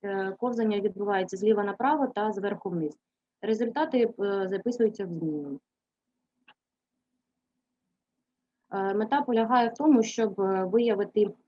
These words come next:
е, найвищу ступінь відповідності для кожного розташування Т над І, е, і записується в метрику, е, матрицю результатів R. Кожне місце X, Y, е, у R, е, за-, містить метрику відповідності.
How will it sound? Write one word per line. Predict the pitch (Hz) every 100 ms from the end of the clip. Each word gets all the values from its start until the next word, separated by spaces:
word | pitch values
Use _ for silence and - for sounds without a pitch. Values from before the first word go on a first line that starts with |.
| _ _ _ _
е, | 190 196
найвищу | 214 233 240 220
ступінь | 226 220 208
відповідності | 208 240 240 330 247 196 - 196 190 185
для | 196 208
кожного | 262 269 220 202 208
розташування | 202 - 196 214 214 220 190 185 180 175 -
Т | 220
над | 202 175 -
І, | 262 330 320 _ _ _ _ _ _ _ 190
е, | 196 196 196 185 -
і | 220 240
записується | 214 208 233 214 196 190
в |
метрику, | 208 214 196 208 202 196 165
е, | 185
матрицю | 196 196 202 - 185
результатів | 185 185 180 190 185 180
R. | - 165 165 _ _ _ _
Кожне | 220 240 247
місце | 233 - 208 196
X, | 214 214 - -
Y, | 208 185 185 -
е, | 180 175
у | - 185 -
R, | 262 311
е, | 302 196 190 190 185 185
за-, | 190 -
містить | 226 226 196
метрику | 208 202 196
відповідності. | 190 185 185 170 151 151 -